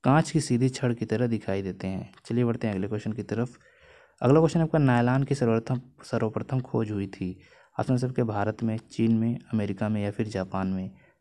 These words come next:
right आंसर की बात करें तो राइट आंसर होगा आपका अमेरिका में। चलिए बढ़ते हैं अगले क्वेश्चन की तरफ। अगला क्वेश्चन आपका टसर रेशम का उत्पादन होता है। ऑप्शन आपके कश्मीर में,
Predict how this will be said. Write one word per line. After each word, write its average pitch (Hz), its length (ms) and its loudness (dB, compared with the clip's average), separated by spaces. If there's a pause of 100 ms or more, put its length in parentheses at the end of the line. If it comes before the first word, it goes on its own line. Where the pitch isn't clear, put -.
right 120 200 0
आंसर 135 180 0
की 131 80 -6
बात 120 160 -2
करें 117 140 -4
तो 110 80 -2
राइट 104 180 -2
आंसर 110 180 -6
होगा 98 180 -2
आपका 95 240 -4 (160)
अमेरिका 98 400 -6
में। 92 220 -4 (300)
चलिए 113 180 0
बढ़ते 113 260 -2
हैं 104 60 -2
अगले 98 140 -4
क्वेश्चन 113 280 -4
की 113 100 -4
तरफ। 120 340 -6 (680)
अगला 135 180 6
क्वेश्चन 165 200 2
आपका 156 280 2
टसर 139 300 2
रेशम 131 320 0
का 123 120 -2
उत्पादन 117 420 0
होता 104 320 -2
है। 95 240 -6 (460)
ऑप्शन 120 320 -4
आपके 123 240 -6
कश्मीर 110 420 -2
में, 113 200 -2